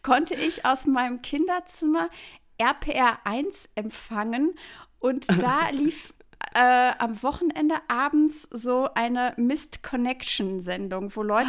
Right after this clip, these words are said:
Speaker 2: Ah.
Speaker 1: angerufen haben und dann davon erzählt haben, dass sie in einem Zug oder an der Ampel
Speaker 2: Mhm.
Speaker 1: oder sonst wo irgendeine Person gesehen haben, die sie gerne wiedersehen möchten. Und dann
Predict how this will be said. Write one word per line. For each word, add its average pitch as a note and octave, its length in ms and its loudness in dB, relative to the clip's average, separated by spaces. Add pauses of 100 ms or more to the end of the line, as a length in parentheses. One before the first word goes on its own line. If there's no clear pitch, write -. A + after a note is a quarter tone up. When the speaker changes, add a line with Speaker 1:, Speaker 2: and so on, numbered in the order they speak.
Speaker 2:
Ah. - 100 2
Speaker 1:
angerufen D4 680 0
haben C#4 340 2 (320)
und B3 160 0
dann B3+ 160 2
davon B3 320 -2
erzählt C#4 400 -4
haben, C4+ 140 -2
dass A#3+ 180 -6
sie B3 80 -4
in A3 300 -8
einem G#3+ 320 -6
Zug C4 840 2
oder G#3+ 400 -2
an A3+ 120 -2
der A3+ 200 -4
Ampel F#3+ 460 2
Speaker 2:
Mhm. F3+ 40 4
Speaker 1:
oder E3 160 2
sonst B3 300 -2
wo C4 80 -6 (240)
irgendeine B3 400 0
Person A#3+ 640 0 (240)
gesehen A#3+ 460 -2
haben, A#3+ 240 0
die A#3 80 -2
sie G#3 160 -8
gerne A3 320 -4
wiedersehen A#3+ 560 -2
möchten. A#3+ 540 -4
Und A3 240 -8
dann A3 280 -6